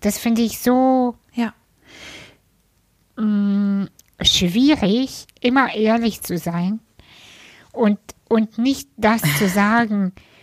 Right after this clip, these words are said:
Speaker 1: wovon ich weiß, dass andere es hören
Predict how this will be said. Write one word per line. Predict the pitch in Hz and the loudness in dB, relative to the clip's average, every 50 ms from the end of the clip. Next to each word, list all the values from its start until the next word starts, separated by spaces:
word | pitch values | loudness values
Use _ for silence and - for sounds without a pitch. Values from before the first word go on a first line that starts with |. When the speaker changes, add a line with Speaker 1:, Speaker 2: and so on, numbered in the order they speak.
| _ _ _ _ _ - | _ _ _ _ _ -6
Speaker 1:
wovon | 208 196 185 - - 254 254 254 233 | -4 -4 -4 -2 0 0 0 0 0
ich | 254 277 285 233 - - | -2 -4 -4 -4 -2 -2
weiß, | 226 208 202 214 220 226 240 247 240 226 190 175 - - | -2 -2 0 2 2 4 4 4 4 4 2 2 -2 -6
dass | - 196 180 - - - | -8 -10 -10 -10 -10 -8
andere | 220 214 214 214 214 214 190 185 180 190 - | -4 -2 -2 0 0 0 -2 -2 -4 -4 -6
es | - 180 - - - - - - | -6 -10 -12 -12 -8 -6 -2 0
hören | 233 233 226 214 208 202 196 190 | 2 2 2 2 2 0 0 -2